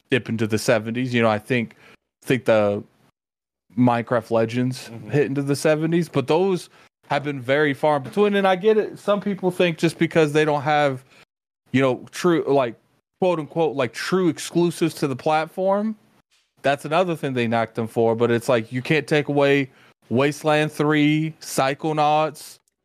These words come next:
Speaker 1: Outer Worlds. And what's funny is besides Wasteland, they've all, they were all Game of the Year contenders. Wasn't Psychonauts a Game of the Year contender?
Speaker 2: Yeah, it was nominated. Yeah.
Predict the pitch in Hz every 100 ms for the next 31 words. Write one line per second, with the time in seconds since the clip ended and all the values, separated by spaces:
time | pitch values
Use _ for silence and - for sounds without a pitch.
0 | _ - 135 143 160 156 160 160 160 170
1 | 170 170 - - - 143 151 151 180 196
2 | 185 143 139 170 151 139 147 202 - 143
3 | 139 139 _ _ _ - 135 170 170 185
4 | 160 175 180 180 185 185 202 185 185 320
5 | - 156 156 110 110 180 208 220 - 226
6 | 233 240 233 226 240 226 233 262 240 294
7 | 311 320 311 160 165 131 113 117 110 104
8 | 98 90 98